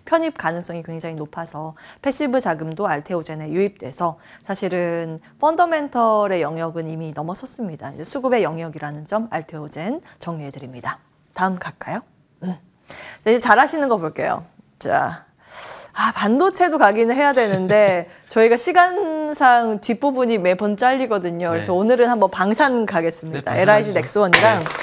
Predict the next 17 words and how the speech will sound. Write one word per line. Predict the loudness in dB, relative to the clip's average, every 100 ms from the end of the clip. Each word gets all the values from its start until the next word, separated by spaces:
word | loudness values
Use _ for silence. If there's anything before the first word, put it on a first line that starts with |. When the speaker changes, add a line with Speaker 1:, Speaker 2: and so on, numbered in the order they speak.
| 2
Speaker 1:
어우, | 4 4
Speaker 2:
오. |
Speaker 1:
죄송해요. | 2 -4 -6 -6 -10 -12 0
한화 | 2 6 6 8
에어로스페이스. | 6 4 2 -2 0 2 0 -2 -2 -2 -6 -20
Speaker 2:
<laughs> | -10
예. | -6 -6 -6
Speaker 1:
큰 | -2 0
종목이, | 2 2 4 2 4 4 4 4 4 2 0 -2
어, | 0 2 2 2 0 0
시세를 | -2 2 2 4 4
내고 | 4 4 2
있는 | 2
Speaker 2:
네, | 0
상당히 | 0 0 0 0
Speaker 1:
상황이거든요. | -2 -2 -2
Speaker 2:
강해요. | -2 -2